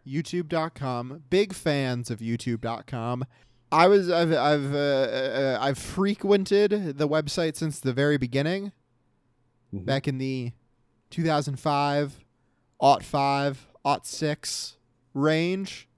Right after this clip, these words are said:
Speaker 1: back in the day. In the early days of YouTube, you would have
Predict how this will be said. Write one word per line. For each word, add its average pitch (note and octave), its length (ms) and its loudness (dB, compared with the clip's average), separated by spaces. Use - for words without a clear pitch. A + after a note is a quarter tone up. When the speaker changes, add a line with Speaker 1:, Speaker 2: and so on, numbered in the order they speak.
Speaker 1:
back C#3 220 -4
in D3 80 -2
the C3 80 -4
day. D3 460 -2
In G3 140 2
the G3+ 160 2
early C#4+ 380 4
days B2 360 -2
of A#2 100 -4
YouTube, A#2+ 640 -2
you G3+ 200 -2
would A3 160 6
have F#3 720 0